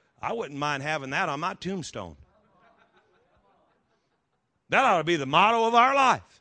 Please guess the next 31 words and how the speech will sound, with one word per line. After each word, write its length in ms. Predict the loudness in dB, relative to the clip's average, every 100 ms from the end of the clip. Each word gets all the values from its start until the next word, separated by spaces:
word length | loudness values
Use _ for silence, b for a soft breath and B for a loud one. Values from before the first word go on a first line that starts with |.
| _ _ _ _ _ _ _ _ _ 0
And, 180 | 0 0 _
and, 220 | 2 2 2
and 220 | 0 0 -2
if 160 | -2
all 220 | 4 4 4
you 160 | -2
think 260 | -2 -4 -2
of 160 | -2
is 160 | -2 -6
money 300 | -4 -4 -4
when 120 | -6
you 120 | -6
hear 120 | -4 -4
the 100 | -4
word 260 | -6 -8
prosper, 580 | -6 -4 -4 -10 -14 -14 _ _ _
you 140 | -12 -8
need 180 | -8 -6
somebody 400 | -6 -4 -6 -6
to 60 |
slap 400 | -10 -12 -14 -14
you. 160 | -18 -18 _ _ _ _ _ _ _ _ _ _ _
Because 220 | -2 0
you 80 | 0
can 100 | 2
have 160 | 2 2
a 40 |
lot 260 | 2 2 2
of 80 |
money, 400 | 0 0 -2 -6 -12 _ _ _ _ _ _ _ -20 -20 -20 -20 _ _ _ -10
but 160 | -6 -6